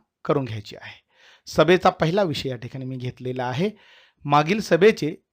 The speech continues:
इतिवृत्त वाचन करणे. पाचवी सभा आणि त्यामधला पहिला विषय आहे,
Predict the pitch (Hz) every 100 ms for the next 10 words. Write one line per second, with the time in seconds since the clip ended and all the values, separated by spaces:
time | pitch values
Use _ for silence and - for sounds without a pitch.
0 | - 160 208 196 202 - 202 135 - 127
1 | 110 92 98 110 _ _ _ _ - 139
2 | - 156 175 - - 180 160 151 - 143
3 | 143 139 151 147 143 143 - 151 160 170
4 | - - 139 139 - 113 147